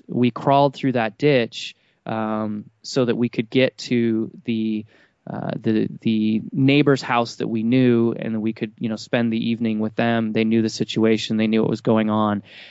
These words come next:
And I know this sounds like a crazy story. Why am I telling this? What does this have to do with entrepreneurialism and my story?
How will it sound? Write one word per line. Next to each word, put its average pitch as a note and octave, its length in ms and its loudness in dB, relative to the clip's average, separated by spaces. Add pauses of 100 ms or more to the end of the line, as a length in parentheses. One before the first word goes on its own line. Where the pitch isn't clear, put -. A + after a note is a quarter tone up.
(140)
And A2+ 520 0 (440)
I B2+ 120 0
know D#3+ 140 6
this E3 100 0
sounds D3 260 0
like C3+ 140 -2
a - 40 -6
crazy C3 340 0
story. C3 280 0
Why A#2+ 200 0
am B2+ 100 -2
I A#2 60 -2
telling B2 280 -2
this? A#2 160 -4
What A#2+ 80 -2
does A#2+ 140 -2
this A2 100 -6
have A2+ 140 -2
to - 40 -20
do A#2 100 0
with A2 100 -2
entrepreneurialism B2 1300 0
and A2 100 0
my A2 120 -4
story? C#3+ 560 2